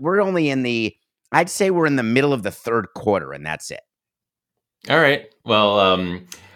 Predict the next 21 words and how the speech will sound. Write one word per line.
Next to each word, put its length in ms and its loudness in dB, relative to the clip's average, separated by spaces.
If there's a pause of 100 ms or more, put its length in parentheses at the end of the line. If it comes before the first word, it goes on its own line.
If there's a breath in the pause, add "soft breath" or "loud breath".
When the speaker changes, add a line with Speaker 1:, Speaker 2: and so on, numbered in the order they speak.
Speaker 2:
this 140 -6
is 120 -8
heartening 320 2
my 120 4
mood 240 4
a, 260 4
a 40 4
little 220 4
bit 160 2
here. 320 4 (380 loud breath)
With 180 6
Oakland, 840 2
the 400 2
biggest 360 2
sticking 360 0
point, 440 0
at 120 0
least 460 0
that 300 2 (400)
Dave 260 2
Kaval, 560 2